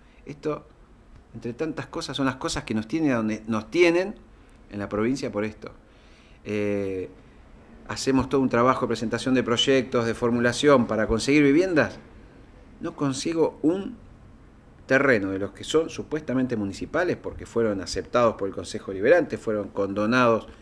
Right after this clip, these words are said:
a través de condonación de deuda, recibimos terrenos, ahí donde podemos hacer los barrios. No hay un terreno que esté escriturado a nombre del municipio, ni siquiera este edificio. Entonces,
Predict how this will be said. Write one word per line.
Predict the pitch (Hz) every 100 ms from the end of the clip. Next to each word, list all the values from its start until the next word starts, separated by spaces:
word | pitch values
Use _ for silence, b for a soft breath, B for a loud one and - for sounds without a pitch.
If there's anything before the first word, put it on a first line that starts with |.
| B B B
a | 95
través | - 107
de | 120
condonación | 117 110 107 101 - 123
de | 113
deuda, | 135 170 151 120 B B
recibimos | - 104 110 123 123 110
terrenos, | 110 135 180 147 135 - B
ahí | - 139
donde | 143 127 131
podemos | 131 131 120
hacer | 127
los | 117
barrios. | 143 175 131 - - B B B -
No | 139
hay | 151
un | 170 170
terreno | 127 131 170 135
que |
esté | 107 151
escriturado | - 117 104 113 160 139
a |
nombre | 117 143 127
del | 104 95
municipio, | 95 95 - - - - _ - - - -
ni | 123
siquiera | - 117 185 180
este | 160 143
edificio. | 113 - 254 - 87 - - - _ - _ _ - - - -
Entonces, | 110 110 113 92